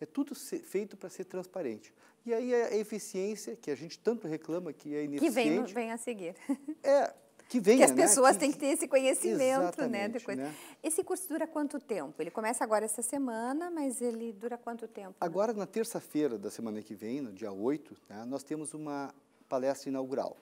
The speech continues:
Speaker 1: tá? O professor, eh, Marciano Buffon, tá, que é um professor da Unicinos, integrante do Instituto de Justiça Fiscal, vai dar uma palestra sobre a dignidade humana,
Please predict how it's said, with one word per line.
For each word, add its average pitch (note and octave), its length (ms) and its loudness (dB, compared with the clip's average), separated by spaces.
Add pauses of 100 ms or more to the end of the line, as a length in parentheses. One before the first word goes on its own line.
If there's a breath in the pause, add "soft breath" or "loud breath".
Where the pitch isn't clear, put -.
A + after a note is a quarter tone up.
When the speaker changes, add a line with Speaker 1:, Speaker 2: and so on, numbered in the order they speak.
(440)
Speaker 1:
tá? G#2 300 -14 (380 loud breath)
O A#2 80 -8
professor, C3+ 640 -2
eh, B2 240 -6
Marciano A#2 540 -4
Buffon, C#3+ 440 -8 (440)
tá, A2 240 -10
que A#2+ 100 -16
é G#2+ 40 -10
um G#2+ 80 -12
professor A2 340 -6
da B2 180 -4
Unicinos, D#3+ 720 -8 (140)
integrante B2 440 -8
do A#2+ 80 -14
Instituto B2 420 -12
de - 120 -20
Justiça A#2 300 -14
Fiscal, D3+ 360 -4 (240 loud breath)
vai D#3+ 120 -6
dar E3 100 -6
uma F3 100 -6
palestra D3 460 -6
sobre C#3+ 280 -6
a - 20 -2
dignidade D#3+ 600 -6
humana, D3 460 -4